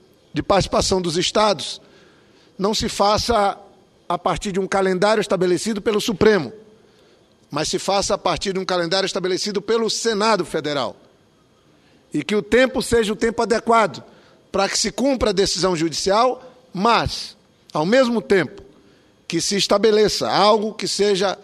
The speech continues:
adequado para a República Federativa do Brasil, que seja adequado para o fortalecimento do Pacto Federativo,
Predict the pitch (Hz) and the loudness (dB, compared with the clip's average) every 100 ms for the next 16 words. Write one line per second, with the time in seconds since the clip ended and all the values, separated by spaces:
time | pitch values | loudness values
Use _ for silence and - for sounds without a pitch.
0 | - 180 180 - 202 202 190 208 - - | -6 -2 -2 0 0 0 0 -8 -14 -20
1 | - _ 180 190 180 180 214 185 180 - | -20 _ 2 4 4 2 0 0 0 -2
2 | 180 165 165 - 151 151 143 147 110 117 | 0 0 0 0 -2 0 0 -2 -2 -6
3 | 98 _ _ - - - 190 - 214 226 | -8 _ _ -20 -20 -12 -4 0 2 2
4 | 214 214 247 226 226 233 214 226 196 220 | 2 0 2 2 2 0 -2 0 0 0
5 | 208 - 208 220 185 208 - 220 - - | 0 0 0 -2 -2 -2 2 0 0 -4
6 | 202 196 185 - 151 101 | -2 0 0 -2 -4 -4